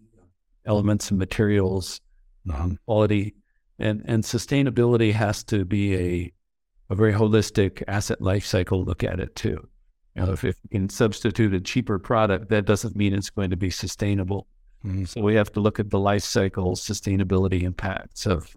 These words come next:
Speaker 1: of anything we're designing and building.
Speaker 2: Okay.
Speaker 1: The vertical industry has done this, you know, with, like, leed certification, those kinds of things.
Speaker 2: Right.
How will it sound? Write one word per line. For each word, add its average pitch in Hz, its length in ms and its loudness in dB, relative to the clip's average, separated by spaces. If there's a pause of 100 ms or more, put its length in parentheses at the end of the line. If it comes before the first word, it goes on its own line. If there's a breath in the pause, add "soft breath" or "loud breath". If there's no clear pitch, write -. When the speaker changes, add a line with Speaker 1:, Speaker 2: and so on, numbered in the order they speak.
Speaker 1:
of 95 160 -2
anything 101 460 2
we're 92 160 0
designing 92 560 0
and 87 100 -4
building. 90 360 0 (520)
Speaker 2:
Okay. 127 240 -4 (400)
Speaker 1:
The 107 100 0
vertical 151 420 2
industry 104 500 2
has 101 140 2
done 104 260 4
this, 95 280 0
you 107 80 -2
know, 98 100 0
with, 98 200 -4
like, 101 200 0
leed 104 360 2
certification, 101 1040 -2
those 98 220 0
kinds 98 240 0
of 95 100 -4
things. 98 300 -2
Speaker 2:
Right. 95 380 -2